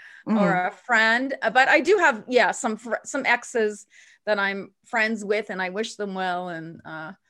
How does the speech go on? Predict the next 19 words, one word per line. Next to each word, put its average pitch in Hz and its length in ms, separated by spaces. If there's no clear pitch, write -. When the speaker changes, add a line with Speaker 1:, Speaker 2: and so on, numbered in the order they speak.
Speaker 2:
we 208 60
get 220 100
along 180 220
really 202 100
well. 226 160
So - 140
I, 427 120
I 494 380
think 190 500
it's 233 220
healthy. 180 640
I 220 60
think 247 160
it's 247 160
a 214 40
good 254 360
thing 147 260
as 240 220
long 254 340